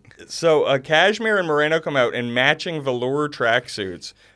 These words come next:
which is probably the most expensive attire we've seen in C Z W this far.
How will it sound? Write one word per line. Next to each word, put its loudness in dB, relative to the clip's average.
which -8
is -6
probably 0
the -6
most -6
expensive -10
attire -2
we've -8
seen -8
in -10
C -10
Z -10
W -4
this -10
far. -6